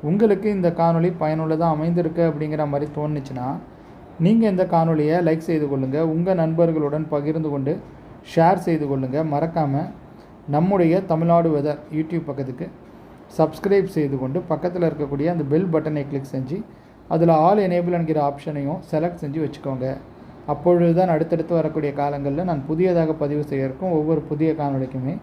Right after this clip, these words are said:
உங்களுக்கு உடனுக்குடன் நோட்டிஃபிகேஷன்ஸ் வந்து, அது விரைவாக பலன் வழங்க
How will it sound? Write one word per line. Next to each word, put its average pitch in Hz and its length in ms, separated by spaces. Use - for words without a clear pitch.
உங்களுக்கு 214 400
உடனுக்குடன் 170 540
நோட்டிஃபிகேஷன்ஸ் 139 680
வந்து, 135 220
அது 170 160
விரைவாக 160 560
பலன் 160 380
வழங்க 147 400